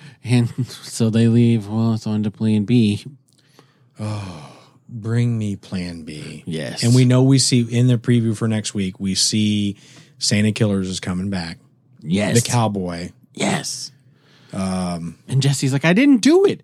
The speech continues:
Speaker 1: I didn't do it on purpose. I had nothing to do with this. I don't know why I come back. Sing
Speaker 2: I
Speaker 1: the song again."
Speaker 2: I wanna believe. Yeah, I like that sequence.
Speaker 1: And with, with Eugene in the background, like, "Oh, this is gonna hurt. Here it comes."
Speaker 2: Now, they couldn't see him.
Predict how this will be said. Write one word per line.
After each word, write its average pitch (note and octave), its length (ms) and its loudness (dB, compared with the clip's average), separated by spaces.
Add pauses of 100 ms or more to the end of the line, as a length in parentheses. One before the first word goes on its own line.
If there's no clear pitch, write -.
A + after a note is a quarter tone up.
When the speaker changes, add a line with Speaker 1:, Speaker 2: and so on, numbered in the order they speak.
(120)
Speaker 1:
I C3+ 120 -2
didn't C4 220 -2
do C#4 140 2
it B3+ 60 0
on A3+ 140 6
purpose. D#3 360 -2
I A3 80 0
had A3+ 80 2
nothing A#3 280 -2
to A#3+ 80 2
do C4 120 0
with B3 120 0
this. F#3 200 0
I D3+ 80 -2
don't F3 140 0
know A3 100 0
why E3 160 0
I F#3 40 0
come G3 200 0
back. F3+ 320 -2
Sing - 240 -2
Speaker 2:
I F#3 80 4
Speaker 1:
the G3+ 100 2
song G#3 380 2
again." F3 360 -2 (280)
Speaker 2:
I B2 120 -2
wanna A#2 420 -2
believe. G2 1000 -8
Yeah, A#2+ 320 0
I E3 260 -2
like F#3+ 240 0
that A2+ 160 -4
sequence. - 680 -14 (100)
Speaker 1:
And B2 220 6
with, B2 280 4
with C3 220 4
Eugene A#2+ 380 6
in B2 100 6
the G#2+ 60 2
background, A2 420 2
like, A2+ 160 -2
"Oh, E3+ 200 -6
this D3 180 -4
is D#3 120 -8
gonna F3+ 220 -2
hurt. F3+ 340 0 (300)
Here F3+ 220 4
it F#3 80 -2
comes." F#3 540 0
Speaker 2:
Now, B2 460 0
they B2 220 0
couldn't C3 280 -4
see G#2+ 220 -4
him. F2 300 -10